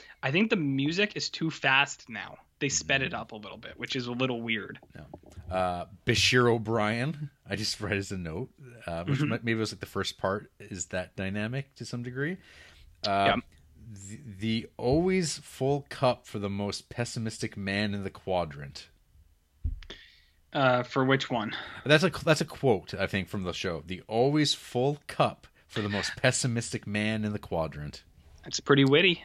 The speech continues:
Speaker 2: Well,
Speaker 1: Pretty witty.
Speaker 2: um, a post-generation series. The Berman era truly begins.
Speaker 1: Yes, it does.
Speaker 2: Michael Dorn definitely brings a gravitas.
Speaker 1: Fuck yeah. Worf is so good.
Speaker 2: Uh, I write, "Haha,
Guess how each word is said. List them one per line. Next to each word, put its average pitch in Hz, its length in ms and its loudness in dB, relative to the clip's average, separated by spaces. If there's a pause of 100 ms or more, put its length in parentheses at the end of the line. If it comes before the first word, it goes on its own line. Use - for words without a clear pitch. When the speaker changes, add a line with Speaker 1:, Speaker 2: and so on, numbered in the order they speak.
(440)
Speaker 2:
Well, 92 200 -10
Speaker 1:
Pretty 123 280 -4
witty. 180 340 0
Speaker 2:
um, 113 320 4 (180)
a 113 380 0 (120)
post-generation 117 1120 0
series. 76 580 -8
The 92 180 -2
Berman 139 640 4 (100)
era 113 320 4
truly 107 680 0
begins. 87 840 -2 (540)
Speaker 1:
Yes, 123 200 -6
it 131 120 -6
does. 180 420 0
Speaker 2:
Michael 123 460 2
Dorn 110 540 2
definitely 117 480 0
brings 107 440 -2
a 101 80 2
gravitas. 107 1120 2 (500)
Speaker 1:
Fuck 120 300 -4
yeah. 110 200 0 (600)
Worf 156 260 6
is 139 100 4
so 120 240 -2
good. 110 240 -6 (140)
Speaker 2:
Uh, 104 320 4
I 117 100 4
write, 113 300 4
"Haha, 190 500 8